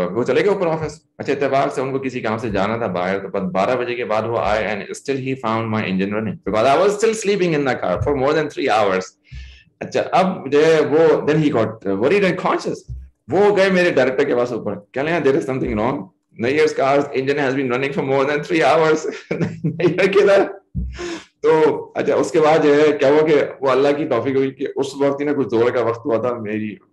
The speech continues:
मेरी आंख खुल गई। समझ, मैंने कहा, "उफ, तीन घंटे से ज्यादा मैं गाड़ी में सो रहा हूँ।" मैं भागा, I rushed back to the work। जैसे ही मैं अपने डेस्क पे पहुंचा ना, मेरे manager, मेरे director का phone आया कि, "I just want to check if everything is all right।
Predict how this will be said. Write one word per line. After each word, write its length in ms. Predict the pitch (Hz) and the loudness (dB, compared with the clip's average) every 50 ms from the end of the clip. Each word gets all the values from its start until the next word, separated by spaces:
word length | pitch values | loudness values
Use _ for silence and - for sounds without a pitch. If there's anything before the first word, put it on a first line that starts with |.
| _ _ 120 | _ _ -4
मेरी 120 | 135 143 | -4 -2
आंख 220 | - 123 139 143 | -2 -2 -2 -4
खुल 180 | - - 104 95 | -4 -4 -6 -6
गई। 140 | 92 87 - - | -6 -6 -8 -8
समझ, 220 | 95 92 92 92 | -8 -6 -6 -4
मैंने 140 | 92 90 92 | -4 -6 -6
कहा, 120 | 92 113 - | -6 -6 -4
"उफ, 300 | - 180 165 - - - - - - _ _ _ - | -2 -2 -2 -4 -8 -16 -20 -20 -20 _ _ _ -6
तीन 180 | 139 156 175 | -4 -4 -2
घंटे 200 | 143 139 127 - | -2 -2 -2 -4
से 60 | - 107 | -4 -4
ज्यादा 260 | 127 123 123 131 131 | -2 -2 0 0 0
मैं 120 | - 120 | 0 0
गाड़ी 180 | 107 110 117 123 | 0 0 0 -2
में 120 | 120 113 | -2 -4
सो 100 | - 107 | -4 -6
रहा 120 | 95 95 90 | -6 -6 -8
हूँ।" 160 | - - - - _ _ _ - - - _ _ | -8 -10 -16 -20 _ _ _ -20 -20 -20 _ _
मैं 440 | - 123 123 120 117 107 - 110 - | -4 -2 0 0 0 -2 -4 -8 -8
भागा, 520 | - 120 117 110 117 110 98 - 104 110 110 | -4 -2 -2 0 0 0 0 0 0 -2 0
I 20 | |
rushed 300 | 110 - 127 120 117 123 | 0 0 0 -2 -2 -2
back 200 | 120 117 - - | -4 -2 -2 -2
to 80 | 104 107 | -2 -2
the 160 | 107 101 101 | 0 0 0
work। 160 | 101 95 92 - - - _ - | 0 0 -2 -4 -8 -16 _ -2
जैसे 220 | 110 120 147 151 | -2 -2 0 0
ही 60 | 143 | 0
मैं 60 | 135 127 | 0 -2
अपने 140 | - 135 | -2 -2
डेस्क 200 | 107 113 113 110 | -2 -2 -2 -2
पे 80 | 110 117 | -6 -8
पहुंचा 180 | 127 117 - 131 | -8 -8 -6 -6
ना, 120 | 160 165 | -6 -6
मेरे 220 | 139 117 113 117 | -6 -6 -4 -4
manager, 380 | 113 107 101 104 107 107 107 - | -4 -4 -2 -2 -2 -4 -4 -4
मेरे 160 | 110 123 135 123 | -2 -2 -2 -2
director 300 | 98 107 107 - 123 120 | 0 -2 -4 -2 -4 -6
का 60 | 131 | -8
phone 240 | 127 - 104 98 90 | -8 -8 -8 -6 -6
आया 200 | 87 82 82 - _ _ _ _ _ _ _ _ | -6 -8 -10 -12 _ _ _ _ _ _ _ _
कि, 60 | - 107 | -4 -2
"I 180 | 104 98 104 120 | 0 0 0 0
just 120 | 143 139 | -2 -2
want 140 | 139 135 135 | -2 -2 -4
to 80 | 135 | -4
check 180 | 131 - 127 120 | -4 -4 -4 -4
if 160 | 131 123 110 | -4 -4 -4
everything 360 | 110 117 123 123 123 120 120 | -2 -2 -2 -4 -6 -6 -6
is 100 | 120 107 | -4 -4
all 120 | 104 101 113 | -2 -2 0
right। 180 | 135 143 147 | 0 -2 -2